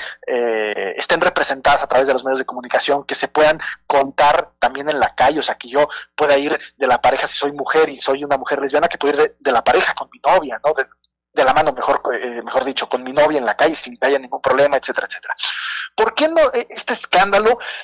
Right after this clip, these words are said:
A mí me parece, eh, digo, cada quien tendrá su, su opinión, pero, eh, me parece que tiene mucho que ver con, eh, esta, este temor del ser humano que tenemos a la incertidumbre.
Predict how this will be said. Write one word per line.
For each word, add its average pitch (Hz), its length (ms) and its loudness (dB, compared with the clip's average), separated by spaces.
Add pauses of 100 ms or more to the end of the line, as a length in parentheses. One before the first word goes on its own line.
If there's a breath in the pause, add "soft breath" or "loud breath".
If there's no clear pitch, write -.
(100)
A 220 100 0
mí 320 140 -2
me 359 100 2
parece, 269 600 0
eh, 165 400 -4
digo, 151 380 -4
cada 180 200 2
quien 165 180 -4
tendrá 147 320 0
su, 139 300 -6
su - 160 -8
opinión, 160 520 -2
pero, 170 460 4
eh, 151 360 4
me 175 100 -4
parece 202 300 0
que - 140 -10
tiene 208 220 -6
mucho 214 340 -8
que 165 120 0
ver 170 180 2 (500 loud breath)
con, 185 500 2
eh, 160 640 0
esta, 214 680 2 (420 loud breath)
este - 220 -4
temor 175 680 2 (220)
del 147 220 -2
ser 170 180 0
humano 165 640 -2 (180)
que 147 100 -6
tenemos 147 380 -2
a 151 40 6
la 131 80 -4
incertidumbre. 135 840 -4